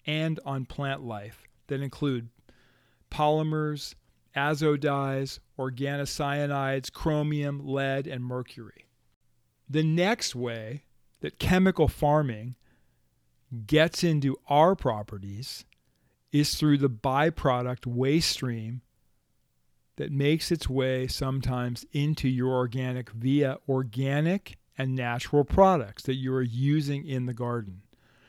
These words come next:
Many of these byproducts come in what so many gardeners think are just innocuous amendments like bone meal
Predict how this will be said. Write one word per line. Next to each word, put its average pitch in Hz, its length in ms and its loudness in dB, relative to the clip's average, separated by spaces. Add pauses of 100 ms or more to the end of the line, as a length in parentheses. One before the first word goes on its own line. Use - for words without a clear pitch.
(300)
Many 170 420 6
of 202 80 4
these 185 180 2
byproducts 127 800 0
come 127 460 -2 (840)
in 143 180 2
what 139 260 2 (1300)
so 180 240 4
many 208 180 6
gardeners 143 640 2
think 143 240 -2
are 131 100 -2
just 131 360 -4
innocuous 143 760 2
amendments 143 640 -2
like 123 340 -4
bone 151 400 6
meal 101 320 -6